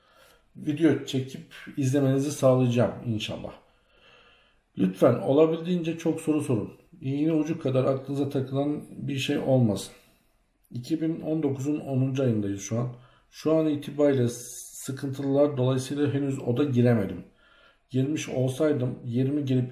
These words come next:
inceleyeyim, misafirin olun, olun de, diyebilirim. Üretim yoksa da gelip görmek isteyenler olursa yine de buyursunlar. Ben bilgi paylaşıldıkça büyür diyen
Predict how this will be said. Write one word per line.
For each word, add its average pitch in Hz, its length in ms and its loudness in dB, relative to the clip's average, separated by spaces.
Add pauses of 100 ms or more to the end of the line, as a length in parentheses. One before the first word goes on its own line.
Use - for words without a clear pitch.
(100)
inceleyeyim, 135 520 2
misafirin 127 540 2
olun, 123 380 0
olun 120 500 0
de, 117 440 2
diyebilirim. 113 520 2 (760)
Üretim 139 440 2
yoksa 151 320 4
da 131 60 4
gelip 127 380 0
görmek 131 300 4
isteyenler 123 420 0
olursa 139 420 0
yine 127 380 4
de 127 160 4
buyursunlar. 117 560 2 (760)
Ben 139 460 -2
bilgi 135 480 -2
paylaşıldıkça 131 840 0
büyür 123 320 4
diyen 107 300 0